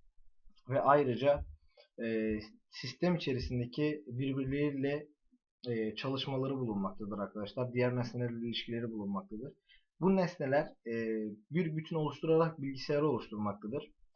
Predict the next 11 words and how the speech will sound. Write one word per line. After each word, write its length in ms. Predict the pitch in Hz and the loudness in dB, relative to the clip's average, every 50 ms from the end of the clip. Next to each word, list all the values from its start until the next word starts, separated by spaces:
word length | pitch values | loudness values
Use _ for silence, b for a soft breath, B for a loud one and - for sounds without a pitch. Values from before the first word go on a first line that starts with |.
| b b b - - - - - - | b b b -12 -12 -18 -16 -10 -6
E, 60 | - 110 113 113 110 110 110 110 107 107 104 - - - _ _ _ - _ _ _ - | -4 -2 0 0 0 0 0 0 -2 -2 -4 -6 -10 -18 _ _ _ -20 _ _ _ -8
şimdi 240 | - - 196 190 | -2 2 4 6
arkadaşlar 500 | 180 170 - - 170 156 - - 127 135 | 6 6 6 6 4 4 4 4 2 2
nesneleri 400 | 147 156 156 - 165 160 160 151 | 2 0 0 0 0 2 0 0
kısaca 300 | 151 - - 165 151 156 | -2 -2 0 0 2 2
gördükten 540 | 151 143 147 151 147 147 147 - - 175 175 | 2 2 2 2 2 0 -2 0 0 2 2
sonra, 480 | 165 - - 139 139 147 151 160 160 - - - - | 2 0 -2 -2 0 0 0 -2 -2 -8 -16 -10 -4
e, 180 | 127 123 120 110 | -2 -2 -2 -2
sınıflara 440 | - - 151 143 - - 156 151 | -2 -2 -2 -2 0 0 0 0
geçmek 400 | 151 143 139 131 - 156 151 139 | 0 0 -2 -2 -2 -2 -2 -4
istiyorum. 460 | - - - - 110 107 101 - - | -4 -8 -6 -4 -2 -2 -2 -4 -8